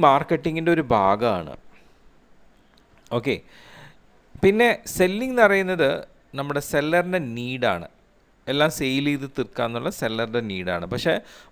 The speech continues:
marketing-ിൻ്റെ മെയിൻ ഫോക്കസ് എന്ന് വെച്ചാൽ ബയേഴ്സിൻ്റെ നീഡ്സാണ്. ബയേഴ്സിൻ്റെ നീഡ്സിനെ എങ്ങനെ സാറ്റിസ്ഫൈ ചെയ്യാം, ചെ-, സാറ്റിസ്ഫൈ ചെയ്യാം എന്നുള്ളതാണ് marketing-ിൻ്റെ ഫോക്കസ്. സെല്ലിങ്ങിൻ്റെ ഫോക്കസ്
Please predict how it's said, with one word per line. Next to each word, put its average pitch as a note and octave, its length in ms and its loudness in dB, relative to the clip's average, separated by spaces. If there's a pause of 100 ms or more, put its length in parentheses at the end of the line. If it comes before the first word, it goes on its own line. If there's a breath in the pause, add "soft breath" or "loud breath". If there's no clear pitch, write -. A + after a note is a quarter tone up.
(140)
marketing-ിൻ്റെ F#3 840 2 (440)
മെയിൻ D3 200 -2
ഫോക്കസ് D3 440 0
എന്ന് C3+ 120 -2
വെച്ചാൽ A#2+ 280 -2 (1000 soft breath)
ബയേഴ്സിൻ്റെ D3+ 580 2 (100)
നീഡ്സാണ്. G2 540 -6 (420)
ബയേഴ്സിൻ്റെ F3 520 2 (100)
നീഡ്സിനെ D3+ 400 -6
എങ്ങനെ F3 340 0
സാറ്റിസ്ഫൈ C#3+ 400 -2
ചെയ്യാം, C3+ 300 -4
ചെ-, G2 260 -10
സാറ്റിസ്ഫൈ C3+ 420 -4 (120)
ചെയ്യാം B2 320 0
എന്നുള്ളതാണ് A#2+ 480 -6
marketing-ിൻ്റെ A2 680 -6
ഫോക്കസ്. - 400 -12 (840 loud breath)
സെല്ലിങ്ങിൻ്റെ E3 460 0
ഫോക്കസ് D#3 520 -2